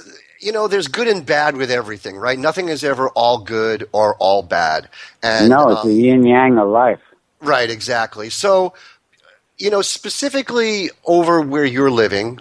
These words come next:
Speaker 1: overseas, how would outright legalization of cannabis affect the local economies there, do you think?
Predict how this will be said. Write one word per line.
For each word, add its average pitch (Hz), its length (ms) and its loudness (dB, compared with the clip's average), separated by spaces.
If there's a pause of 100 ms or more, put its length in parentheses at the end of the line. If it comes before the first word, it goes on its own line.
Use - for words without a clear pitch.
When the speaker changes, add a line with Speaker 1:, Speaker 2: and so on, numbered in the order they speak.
Speaker 1:
overseas, 113 920 -2 (360)
how 233 280 2
would 247 200 2 (260)
outright 156 420 2
legalization 127 680 -4
of 107 100 -10
cannabis 113 460 -6
affect - 420 -4
the 104 80 -4
local 104 340 -2
economies 98 560 -4
there, 98 240 0
do 87 80 -8
you 85 100 -10
think? - 380 -16